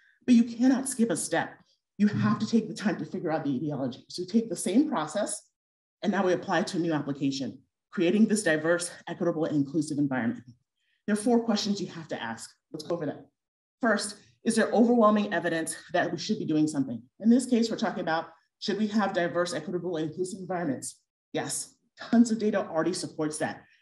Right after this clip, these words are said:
Diverse environments work better. Diverse, equitable, inclusive environments sustain and keep people. This is all the goal of what we want. Is there evidence that we're not doing something? Yep, look at it. Even just recently in our big articles in jama,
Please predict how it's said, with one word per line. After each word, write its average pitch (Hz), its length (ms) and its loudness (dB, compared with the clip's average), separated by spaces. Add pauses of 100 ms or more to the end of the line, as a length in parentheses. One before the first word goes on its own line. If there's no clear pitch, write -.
(100)
Diverse 208 380 2
environments 190 540 4 (100)
work 165 260 -2
better. 139 360 -2 (180)
Diverse, 175 560 -4 (120)
equitable, 180 520 -2
inclusive 185 460 -2
environments 170 520 -2
sustain 202 520 -2
and - 180 -4
keep - 260 -4
people. - 380 2 (300)
This 185 120 -2
is 220 120 -2
all 180 260 0
the 175 80 0
goal 165 320 -2
of 139 80 -2
what 151 160 0
we 147 80 2
want. 139 320 -2 (460)
Is 214 80 0
there 226 140 2
evidence 214 340 2
that 196 120 0
we're 180 120 0
not 175 240 0
doing 147 200 0
something? 127 380 -4 (300)
Yep, 160 420 -2
look 233 160 -2
at 214 140 4
it. 220 180 0 (320)
Even 190 240 0
just 226 240 2
recently 214 560 0
in 165 160 -2
our 160 200 -2
big 180 240 -2
articles 175 480 -2
in 160 140 -4
jama, 190 460 0